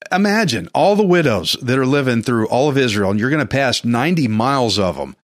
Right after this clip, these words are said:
and you're not allowed to stop and ask any of 'em for, for this particular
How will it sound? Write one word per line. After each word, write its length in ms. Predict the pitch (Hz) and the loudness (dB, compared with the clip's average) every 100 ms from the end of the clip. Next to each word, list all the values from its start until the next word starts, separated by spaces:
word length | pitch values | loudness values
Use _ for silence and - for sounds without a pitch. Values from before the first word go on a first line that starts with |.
| _ _ _ - | _ _ _ -4
and 120 | 127 | 0
you're 140 | 135 | 2
not 160 | 160 190 | 2 2
allowed 300 | 208 202 196 | 2 2 0
to 60 | 139 | 0
stop 460 | 180 170 127 107 _ - - | 0 0 0 -2 _ -20 -8
and 160 | 139 139 | -4 -2
ask 300 | 139 127 165 | 0 -2 0
any 240 | 180 135 | 0 0
of 160 | 98 73 | -2 -4
'em 180 | 78 - _ _ _ | -8 -12 _ _ _
for, 300 | - 117 - | -2 -2 -2
for 160 | - 120 | -2 0
this 240 | 110 101 | 0 -2
particular 840 | 117 107 147 135 147 131 123 117 | -4 -2 -2 0 0 0 0 -2